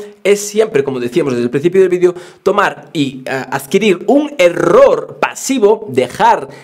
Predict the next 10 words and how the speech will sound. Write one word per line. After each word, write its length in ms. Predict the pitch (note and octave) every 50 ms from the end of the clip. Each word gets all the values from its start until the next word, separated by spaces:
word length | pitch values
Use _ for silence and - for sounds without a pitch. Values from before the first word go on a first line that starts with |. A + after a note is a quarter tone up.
| - _ -
esta, 520 | F3+ G3 G3 - - F3+ D#3+ D3 C3+ - - -
esta 260 | F#3 F3+ - D3 C3
acción, 460 | B2+ - - - A3+ A3 A3 G#3+ G#3 - - - -
dejar 320 | D3+ - - G#3 F3+ -
que 80 | - D3
se 160 | - - -
siga 260 | - B3+ D4 C#4+ C4+
viniendo 360 | G3+ G3+ G3 G3 F#3 F#3+ E3+
hacia 240 | D#3+ E3 - F#3 -
arriba, 280 | - G3 G#3+ - F3